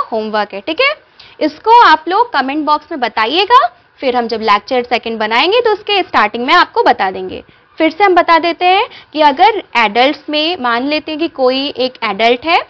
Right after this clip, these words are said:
जो कि अपना blood donate कर दिया, ठीक है, Blood donate कर दिया, अब उसके पास,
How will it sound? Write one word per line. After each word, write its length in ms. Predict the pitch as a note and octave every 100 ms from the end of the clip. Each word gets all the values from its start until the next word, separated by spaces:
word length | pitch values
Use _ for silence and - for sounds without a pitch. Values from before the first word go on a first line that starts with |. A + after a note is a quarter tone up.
| - -
जो 200 | A3+ D#4
कि 140 | E4+ F#4
अपना 320 | F#4 F4 F4+
blood 360 | E4+ E4 E4+ E4 -
donate 380 | A#3+ D4 C#4 C#4
कर 160 | G#3+ G3+
दिया, 220 | G3 F#3+
ठीक 200 | - E4+
है, 120 | E4+ - _ - -
Blood 260 | A3+ E4 E4
donate 280 | F4+ F4+ F4+
कर 140 | F#4
दिया, 280 | E4 F#4+ A#4 - -
अब 120 | - D#4
उसके 280 | F#4 A#4
पास, 340 | A#4 G#4+ A4+